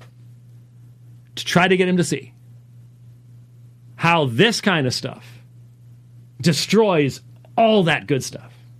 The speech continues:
It just, it just, it, it hands the other side every reason in the world to not listen to a word he has to say,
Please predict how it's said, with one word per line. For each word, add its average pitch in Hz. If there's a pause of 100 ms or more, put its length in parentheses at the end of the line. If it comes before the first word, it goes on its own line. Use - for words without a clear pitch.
(340)
It 165
just, 170
it 180
just, 160
it, 147 (340)
it 165
hands 220
the 160
other 160
side 175 (320)
every 202
reason 175
in 156
the 143
world 104 (1200)
to 165
not 147
listen 151
to 139
a 113
word 135
he 131
has 113
to -
say, -